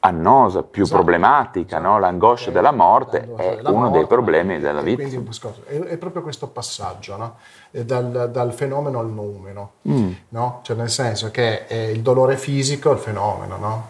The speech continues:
Speaker 1: Mm-hmm.
Speaker 2: E invece il numero è l'energia che, che è
Speaker 1: Certo.
Speaker 2: collegata al fenomeno, no? Cioè, quindi qui è il passaggio, è un passaggio da, dal, dal... il problema è che siamo ancora indietro anche dal, sul, sul fronte del fenomeno,
Speaker 1: Mm.
Speaker 2: perché la cura palliativa è comunque ancora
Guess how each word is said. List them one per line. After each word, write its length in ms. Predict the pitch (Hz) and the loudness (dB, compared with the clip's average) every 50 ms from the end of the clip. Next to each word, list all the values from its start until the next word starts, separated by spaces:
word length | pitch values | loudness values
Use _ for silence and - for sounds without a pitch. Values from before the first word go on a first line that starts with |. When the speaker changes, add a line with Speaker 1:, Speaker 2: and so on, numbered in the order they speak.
| - | 0
Speaker 1:
Mm-hmm. 220 | - 107 107 120 - | 2 2 2 2 0
Speaker 2:
E 40 | 117 | -2
invece 340 | 120 117 123 127 - - 113 | -2 -2 -2 -2 0 0 -2
il 80 | 110 | 0
numero 720 | 120 139 143 123 113 110 117 120 123 127 131 127 120 - | 2 2 2 2 2 0 -2 0 0 2 2 2 0 0
è 100 | - 104 | -2 -4
l'energia 720 | 104 110 107 110 110 110 107 107 117 131 131 117 104 101 - | -4 -4 -4 -4 -4 -4 -4 -2 0 2 2 2 0 -2 -6
che, 0 | |
che 240 | - 107 104 107 104 - | -6 -4 -4 -4 -4 -6
è 80 | - - | -8 -6
Speaker 1:
Certo. 240 | - - 120 104 - | 0 2 2 2 0
Speaker 2:
collegata 540 | - 113 110 107 107 104 107 98 98 110 | -2 -6 -4 -4 -2 -2 -4 -4 -4 -8
al 40 | 98 | -10
fenomeno, 560 | - - 110 104 101 101 107 107 101 101 107 | -8 -8 -8 -8 -6 -8 -8 -10 -10 -8 -4
no? 260 | 117 131 131 139 - - - _ | -2 -2 -2 -4 -8 -14 -14 _
Cioè, 140 | - 135 110 | -2 -2 0
quindi 240 | - 147 139 127 123 | 2 0 0 0 0
qui 160 | - 156 143 | 0 2 4
è 40 | 123 | 4
il 80 | 117 113 | 2 2
passaggio, 640 | 117 - 139 - - - 123 123 131 131 127 123 113 | 0 -2 -2 0 0 0 2 2 2 0 0 -4 -4
è 20 | 113 | -4
un 160 | 117 117 113 | -4 -4 -2
passaggio 640 | - 151 - - - 123 113 113 120 123 131 135 123 | -2 0 0 0 0 2 2 2 0 2 2 2 2
da, 300 | 110 113 107 101 - - - - - - - _ _ | 2 0 -4 -6 -8 -10 -16 -20 -20 -20 -20 _ _
dal, 440 | - 110 113 110 110 107 113 107 92 | -2 0 0 2 2 0 -2 -2 -2
dal... 140 | 107 107 104 | -2 -2 -2
il 580 | 101 - - - - - - - - - - | -2 -4 -6 -14 -16 -16 -16 -16 -16 -10 0
problema 320 | 117 156 160 147 147 139 123 | 2 2 4 4 4 2 2
è 40 | - | 0
che 60 | 117 | 0
siamo 200 | - - 117 117 | -4 -4 -4 -4
ancora 220 | 110 113 120 113 | -4 -2 -2 -2
indietro 340 | 117 113 120 120 117 117 113 | -2 -2 -2 -2 -2 0 0
anche 360 | 107 110 117 113 110 135 127 | 2 0 0 0 0 0 0
dal, 220 | 110 107 101 101 104 - | 0 -2 -6 -6 -10 -14
sul, 320 | - - 117 113 107 101 | -12 -8 -6 -6 -4 -4
sul 200 | - - 117 110 | -4 -4 -4 -6
fronte 320 | 101 - - 117 110 117 120 | -4 0 0 0 0 0 -2
del 140 | 110 104 | -4 -4
fenomeno, 680 | 101 - 107 101 117 131 120 95 90 92 - 92 90 95 - | -4 -6 -6 -2 0 0 0 0 -2 -6 -10 -12 -14 -4 0
Speaker 1:
Mm. 40 | - | 0
Speaker 2:
perché 180 | - - - 113 | 0 0 0 -2
la 120 | 110 113 | -2 -2
cura 240 | - - 131 123 110 | 0 0 2 2 2
palliativa 920 | - 117 113 113 127 131 127 - 123 120 127 127 131 120 110 107 101 98 | 0 -2 -2 0 0 -2 -2 -4 -4 -4 0 2 2 2 2 0 0 -2
è 60 | 101 | -6
comunque 340 | - 101 104 123 131 120 123 | -8 -6 -4 -4 -2 -2 -2
ancora 600 | 107 104 - - 110 107 107 110 107 101 101 | -4 -4 -4 -2 0 0 2 2 0 0 -2